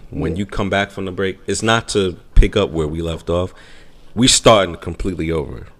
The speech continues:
Speaker 2: What?
Speaker 1: like, from the beginning. As in, before I got involved in you,
Speaker 2: Yeah.
Speaker 1: involved with you, you was,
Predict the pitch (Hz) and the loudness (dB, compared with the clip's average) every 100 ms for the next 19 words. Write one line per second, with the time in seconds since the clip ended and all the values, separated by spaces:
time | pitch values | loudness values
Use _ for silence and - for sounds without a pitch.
0 | - - 151 160 160 - 95 82 76 76 | -20 -14 -8 -6 -6 -6 -4 -4 -6 -4
1 | 90 64 - - - - - - - _ | -4 -6 -16 -20 -20 -20 -20 -20 -20 _
2 | - 98 95 90 98 95 90 80 71 90 | -2 2 2 2 0 0 -2 -8 -6 -6
3 | - 120 117 113 107 92 95 104 104 98 | 4 6 6 4 2 -2 -2 0 0 0
4 | 90 104 104 - 104 110 117 - - 113 | 2 2 2 -4 -6 -6 -8 -12 -16 -12
5 | 104 87 87 101 110 110 - 117 120 _ | -6 -4 0 0 -2 -6 -8 -10 -12 _
6 | - - - _ _ - - - _ - | -20 -20 -20 _ _ -20 -20 -20 _ -20
7 | - - 85 - 82 127 143 95 | -20 -20 -20 -18 -8 -4 -4 -6